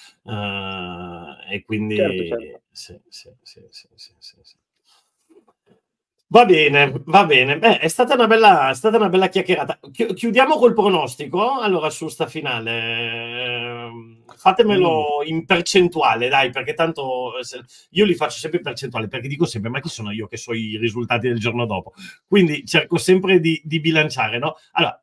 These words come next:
Speaker 1: ripeto, le quote lo danno cinquanta cinquanta. Ecco, a voi vi chiedo di spostare
Speaker 2: Ah, sì?
Speaker 1: leggermente,
Speaker 2: Le
Speaker 1: legger-,
Speaker 2: quote le danno
Speaker 1: cinquanta cinquanta.
Speaker 2: cinquanta cinquanta?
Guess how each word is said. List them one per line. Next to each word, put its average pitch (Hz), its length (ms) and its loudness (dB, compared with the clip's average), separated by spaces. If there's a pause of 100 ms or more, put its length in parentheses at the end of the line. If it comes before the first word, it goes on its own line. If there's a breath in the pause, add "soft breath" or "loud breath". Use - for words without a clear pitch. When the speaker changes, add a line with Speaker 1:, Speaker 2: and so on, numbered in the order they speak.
Speaker 1:
ripeto, 180 440 0
le 165 160 0
quote 254 300 2
lo 196 80 2
danno 170 260 0
cinquanta 156 480 -4
cinquanta. 123 580 -8
Ecco, 156 220 -2
a 156 60 2
voi 220 160 0
vi 196 100 -4
chiedo 175 220 0
di 160 100 -4
spostare 190 640 -4
Speaker 2:
Ah, 202 40 0
sì? 190 40 -4 (240)
Speaker 1:
leggermente, 175 400 2 (460 soft breath)
Speaker 2:
Le 160 140 -4
Speaker 1:
legger-, 180 240 2
Speaker 2:
quote 185 100 0
le 160 60 2 (500)
danno 139 140 -10
Speaker 1:
cinquanta 185 460 2
cinquanta. - 0 -
Speaker 2:
cinquanta - 0 -
cinquanta? 143 520 -4